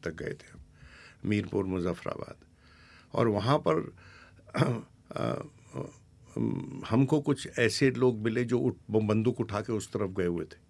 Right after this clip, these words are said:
और उन लोगों ने हमसे गुजारिश की, और हमने कहा, "हम तो सियासतदान हैं नहीं, हम तो पत्रकार हैं।" उनकी हमसे गुजारिश थी कि वो एमनेस्टी हमको दिलवाएं, हम उनको दिलवाएं, ताकि वो वापस आ सकें।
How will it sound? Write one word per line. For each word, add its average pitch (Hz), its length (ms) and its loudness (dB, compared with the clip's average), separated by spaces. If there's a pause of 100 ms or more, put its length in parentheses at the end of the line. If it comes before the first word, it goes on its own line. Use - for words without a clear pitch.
(920)
और 185 260 8
उन 175 280 4
लोगों 147 280 8
ने 139 180 4 (180)
हमसे 113 320 6
गुजारिश 104 460 6
की, 110 140 0
और 104 140 6
हमने 98 220 4
कहा, 131 120 8
"हम 101 140 6
तो 110 140 4
सियासतदान 113 600 6
हैं 104 140 6
नहीं, 139 160 6
हम 110 140 6
तो 127 100 4
पत्रकार 113 500 -2
हैं।" 110 120 -6 (440)
उनकी 160 340 8
हमसे 147 300 8
गुजारिश 120 540 6
थी 127 120 8
कि 127 140 0
वो 117 280 4
एमनेस्टी 107 540 4
हमको 92 260 2
दिलवाएं, 90 440 0 (280)
हम 117 120 6
उनको 110 220 6
दिलवाएं, 95 460 2
ताकि 113 260 0
वो 95 220 2
वापस 98 380 2
आ - 20 -8
सकें। - 360 -14